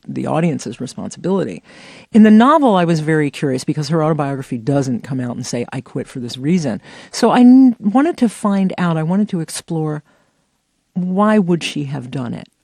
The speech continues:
What were the stakes for her emotionally, for her family?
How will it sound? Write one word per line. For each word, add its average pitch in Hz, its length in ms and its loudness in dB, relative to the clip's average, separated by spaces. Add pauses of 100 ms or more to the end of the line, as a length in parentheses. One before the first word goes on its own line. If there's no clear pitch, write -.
What 147 480 -6
were 147 340 -8
the 139 100 -10
stakes - 840 -8 (380)
for 170 240 -6
her 156 340 -4
emotionally, 156 760 -2
for 151 180 -10
her 135 120 -10
family? 143 640 -8